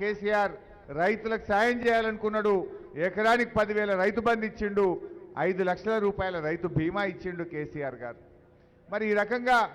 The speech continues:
పండిన పంటంతా కూడా ప్రతి గింజ కూడా ఇవాళ ప్రభుత్వం కొంటా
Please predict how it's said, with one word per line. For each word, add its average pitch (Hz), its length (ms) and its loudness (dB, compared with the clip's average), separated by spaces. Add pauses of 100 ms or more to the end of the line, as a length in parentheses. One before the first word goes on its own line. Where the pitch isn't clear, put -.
(320)
పండిన 233 360 2 (120)
పంటంతా 240 440 2 (100)
కూడా 226 180 4 (480)
ప్రతి 202 260 0 (100)
గింజ 214 220 0 (140)
కూడా 220 200 2
ఇవాళ 196 140 0 (100)
ప్రభుత్వం 185 340 -4 (100)
కొంటా 165 260 -4